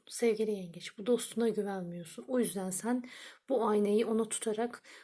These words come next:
onun içini okumak, düşüncelerini okumak istiyorsun. Ama yanıldığını fark edeceksin onunla ilgili.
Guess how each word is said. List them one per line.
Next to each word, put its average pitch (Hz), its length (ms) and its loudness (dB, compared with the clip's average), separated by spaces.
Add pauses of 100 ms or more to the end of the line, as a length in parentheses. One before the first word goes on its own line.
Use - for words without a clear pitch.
(120)
onun 240 300 4
içini 233 360 4
okumak, 190 540 0
düşüncelerini 214 600 4
okumak 214 380 -2
istiyorsun. - 580 -6 (1900)
Ama 233 160 6
yanıldığını 233 560 6
fark 226 380 -2
edeceksin 208 580 -2
onunla 214 380 0
ilgili. 180 540 -6